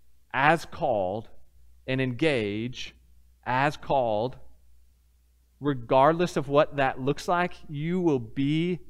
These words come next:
better off to be in the center of God's will and call on your life than you will be to be very comfortable here where you're at.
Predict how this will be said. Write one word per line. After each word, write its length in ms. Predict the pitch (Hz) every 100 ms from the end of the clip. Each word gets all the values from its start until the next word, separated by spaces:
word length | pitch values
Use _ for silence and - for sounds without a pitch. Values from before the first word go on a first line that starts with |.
| 120
better 280 | 131 131
off 300 | 135 156 175 -
to 80 |
be 120 | 135 139
in 80 |
the 80 | 123
center 540 | - - 165 165 196 185
of 220 | 151 123
God's 440 | 135 147 160 156 -
will 440 | 123 143 175 190
and 200 | 190 131
call 400 | - 156 165 185
on 160 | 165 123
your 120 | 107
life 300 | 123 175 196 - - -
than 140 | 151
you 140 | 175
will 180 | 165 190
be 160 | 180 190
to 80 | 160
be 140 | 151
very 260 | 127 165 196
comfortable 420 | 190 - 165 160
here 200 | 151 147
where 100 | 143
you're 160 | 131
at. 340 | 117 90 -